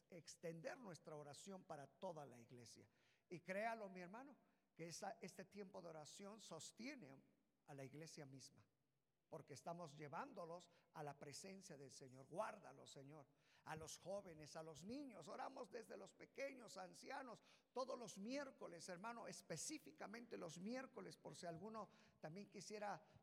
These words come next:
eh, este, venir, hermano, los días miércoles específicamente nuestro tiempo de intercesión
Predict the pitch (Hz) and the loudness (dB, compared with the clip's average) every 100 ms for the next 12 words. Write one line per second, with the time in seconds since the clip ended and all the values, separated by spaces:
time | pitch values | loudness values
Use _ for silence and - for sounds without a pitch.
0 | - - 170 151 165 - 170 156 160 240 | -12 -2 -2 0 -2 2 2 4 4 2
1 | 269 - - - 165 208 196 165 139 160 | 2 -4 -14 -6 0 0 0 -2 -2 0
2 | 220 214 226 262 247 - 165 - 147 156 | 0 0 0 0 0 -2 -4 -4 -6 -4
3 | 151 202 196 - 170 208 220 226 - 190 | -4 -4 -6 -4 -2 -2 0 0 0 -2
4 | 170 156 170 156 185 208 202 190 156 135 | -4 -2 -2 -4 -2 -2 0 0 0 -2
5 | 151 143 160 147 202 202 | -4 -2 -2 -2 0 -2